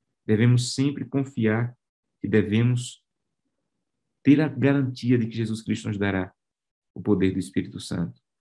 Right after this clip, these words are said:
Outra coisa que me chama muita atenção é que o fato de os discípulos pararem só de olhar para o céu e começarem a pregar o Evangelho e pedir o poder do Espírito Santo fez com que eles não cometessem um erro que, após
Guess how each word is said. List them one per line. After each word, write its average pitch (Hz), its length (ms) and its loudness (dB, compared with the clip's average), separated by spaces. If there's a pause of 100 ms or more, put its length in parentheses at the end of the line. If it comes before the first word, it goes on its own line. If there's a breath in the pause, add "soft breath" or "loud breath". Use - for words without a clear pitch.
(360)
Outra 120 280 0
coisa 127 220 2
que 127 80 -6
me 127 100 0
chama 113 240 0
muita 120 240 -2
atenção 110 580 -4 (1120 soft breath)
é 98 80 0
que - 140 2
o 120 80 6
fato 131 360 -2
de 113 120 0
os 107 100 0
discípulos 101 920 -2 (280)
pararem 127 440 2
só 117 220 0
de 110 120 0
olhar 107 300 0
para 107 120 -4
o 98 60 -4
céu 104 540 -2 (360)
e 104 60 -2
começarem 110 640 0
a 107 40 -4
pregar 101 400 -2
o 107 60 4
Evangelho 98 540 -2
e 101 40 -10
pedir 98 260 -2
o 98 60 -2
poder 101 280 0
do 95 80 -8
Espírito 92 380 -6
Santo 110 360 -4 (480 soft breath)
fez 127 180 2
com 135 140 0
que 143 100 0
eles 123 140 4
não 131 160 0
cometessem 127 560 0
um 101 160 -2
erro 120 400 0 (500)
que, 101 520 2
após 120 840 -2